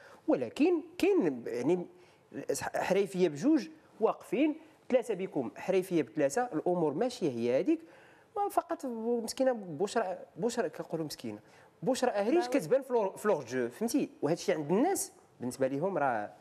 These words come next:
Speaker 1: راه ال-، ال-، الممثل راه، راه خ-، في وضع التسلل، ولكن
Speaker 2: مم.
Speaker 1: هذا الشيء حنا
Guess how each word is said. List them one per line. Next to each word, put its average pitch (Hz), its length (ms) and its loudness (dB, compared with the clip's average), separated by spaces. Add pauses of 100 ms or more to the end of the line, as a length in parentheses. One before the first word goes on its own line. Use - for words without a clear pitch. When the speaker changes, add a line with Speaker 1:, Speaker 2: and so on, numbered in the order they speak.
(480)
Speaker 1:
راه 127 120 -6
ال-، 120 180 -2
ال-، 107 580 -6
الممثل 185 640 0 (580)
راه، 123 440 0
راه 117 140 0
خ-، - 220 -14
في - 680 -8
وضع - 160 2
التسلل، - 440 -4
ولكن 247 320 -2
Speaker 2:
مم. 254 60 2
Speaker 1:
هذا 247 180 4
الشيء 233 220 -2
حنا 196 440 0